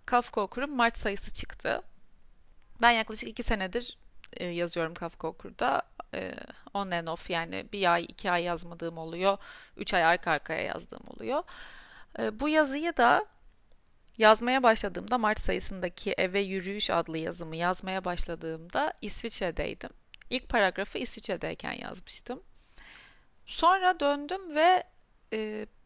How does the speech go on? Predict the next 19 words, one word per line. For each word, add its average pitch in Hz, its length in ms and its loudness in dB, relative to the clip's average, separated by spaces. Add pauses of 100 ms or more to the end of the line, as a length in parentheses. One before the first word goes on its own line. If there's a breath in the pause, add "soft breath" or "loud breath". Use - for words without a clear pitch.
(640)
dün 240 220 0
bunu 233 140 -2
Instagram'a 214 560 0
bir 208 80 -14
post - 320 -2
olarak 170 340 -2
paylaştım. 180 600 -4 (1200 loud breath)
Döndüm 262 420 4 (160)
ve 294 120 2
bu 277 100 -2
yazıyı 262 640 0 (580)
yazmayı 208 580 4
geliştirdim, 196 760 0
yani 180 220 -2
devam 185 380 2
ettim. 311 360 -6 (640)
Olan 294 280 2
olaylar 285 460 4
şunlardı. 254 800 0